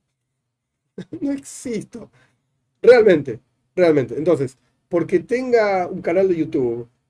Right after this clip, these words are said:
o porque tenga seguidores en YouTube, o yo, o él, o quien sea, esto no tiene absolutamente ningún, ningún significado. Ningún significado. Esto es lo que estaba diciendo también en nuestro texto Maram Hagiz.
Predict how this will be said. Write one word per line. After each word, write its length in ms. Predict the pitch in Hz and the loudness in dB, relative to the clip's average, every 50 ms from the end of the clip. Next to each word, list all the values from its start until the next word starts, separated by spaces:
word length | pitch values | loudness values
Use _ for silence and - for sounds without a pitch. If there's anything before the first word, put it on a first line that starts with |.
| - - | -8 -8
o 100 | 147 139 | -6 -4
porque 220 | 175 156 160 170 | -4 -4 -4 -4
tenga 300 | 160 208 226 233 226 202 | -2 -2 -4 -4 -4 -16
seguidores 480 | _ - 170 151 160 170 202 208 185 156 | _ -8 -6 -4 0 0 2 0 0 0
en 80 | 160 156 | -4 -4
YouTube, 440 | 147 135 - 180 160 143 139 143 - | -4 -2 0 0 0 0 -2 -6 -8
o 140 | 175 202 185 | -6 -8 -6
yo, 180 | - - 214 202 | -2 -2 -2 0
o 320 | 180 139 - 156 170 202 | 0 -2 -2 -2 0 2
él, 240 | 220 208 180 165 165 | 2 2 2 0 -4
o 80 | 170 156 | -6 -12
quien 260 | - - 202 160 143 | -8 -4 -4 -4 -4
sea, 560 | - - 294 277 220 170 147 151 160 170 - _ _ _ _ _ _ _ - | -4 -6 0 2 2 2 2 2 0 -2 -6 _ _ _ _ _ _ _ 0
esto 360 | 190 202 202 196 - 208 190 | 0 0 0 0 -2 -2 -2
no 460 | 180 190 202 202 202 196 196 190 - _ | 0 0 0 0 0 0 -2 -4 -4 _
tiene 640 | - 196 190 190 196 190 196 190 190 190 185 170 - _ _ _ _ _ _ _ _ - | -8 -2 0 0 2 2 2 2 2 0 0 -2 -6 _ _ _ _ _ _ _ _ -10
absolutamente 560 | - 143 127 - 180 175 175 185 190 180 180 170 | -10 -8 -4 -2 -2 0 0 0 0 2 0 0
ningún, 840 | 165 160 165 165 170 160 - 165 196 214 226 226 226 220 208 - _ _ _ _ _ - | 2 0 0 0 -4 -6 -8 -6 -4 -4 -4 -4 -4 -8 -10 -12 _ _ _ _ _ -10
ningún 420 | 180 165 180 180 180 214 247 240 | -8 -6 -6 -6 -6 -6 -6 -8
significado. 960 | 185 226 220 214 208 - 180 180 - - 220 208 196 170 139 127 117 107 - - _ _ _ _ _ _ _ _ _ _ - 170 | -8 -8 -6 -6 -6 -6 -8 -10 -2 0 0 2 2 2 0 0 -2 -4 -8 -14 _ _ _ _ _ _ _ _ _ _ -6 0
Ningún 420 | 175 190 196 196 190 233 240 208 | 0 0 0 0 -2 -4 -6 -6
significado. 720 | 202 226 214 208 165 190 185 226 226 214 196 180 147 - | -6 -4 -6 -4 -4 -4 -2 0 2 2 2 2 2 0
Esto 200 | - 196 - - | -2 -4 -2 -2
es 40 | 208 | -2
lo 80 | 202 175 | 0 -2
que 60 | 160 | -4
estaba 260 | 160 - 190 196 190 | -2 -2 -2 0 0
diciendo 260 | 180 160 165 190 185 | 0 0 -2 -4 -4
también 320 | 165 180 170 175 190 196 190 | -2 -2 0 0 0 0 0
en 140 | 180 165 160 | -2 -2 0
nuestro 340 | 170 190 185 - 196 180 | 0 -2 -2 -2 -6 -6
texto 340 | - - 180 156 - - 185 | -4 -4 -6 -6 -4 -6 -6
Maram 320 | 180 175 165 151 131 127 127 | -4 -4 -4 -4 -4 -6 -6
Hagiz. 500 | - 180 196 220 240 226 170 127 127 - | -6 -6 -6 -4 -4 -4 -4 -6 -6 -12